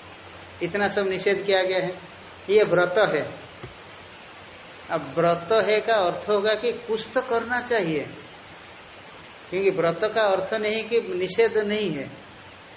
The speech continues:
व्रत का अर्थ कि कुछ करना चाहिए। तो ये क्या करेंगे यहाँ? आप तो निषेध कर दिए, तो कह देंगे कि इसलिए चाहिए नहीं, नहीं चाहिए,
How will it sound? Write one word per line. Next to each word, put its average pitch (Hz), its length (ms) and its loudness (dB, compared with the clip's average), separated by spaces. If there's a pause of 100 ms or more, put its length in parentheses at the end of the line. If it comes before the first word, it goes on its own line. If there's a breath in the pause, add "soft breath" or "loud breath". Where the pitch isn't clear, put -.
(440)
व्रत 165 320 0
का 202 80 2
अर्थ 196 260 0
कि 233 100 0
कुछ 196 220 -4
करना 151 360 -2
चाहिए। 131 380 -12 (840)
तो 180 60 2
ये 160 400 2 (360)
क्या 214 220 4
करेंगे 220 440 4
यहाँ? 202 420 2
आप 185 180 0
तो 208 80 2
निषेध 190 400 2
कर 208 140 2
दिए, 202 300 -2 (880)
तो 180 80 4
कह 180 260 4
देंगे 208 340 4
कि 180 200 2
इसलिए 202 500 0
चाहिए 190 520 4
नहीं, 226 260 2
नहीं 196 280 0
चाहिए, 156 480 0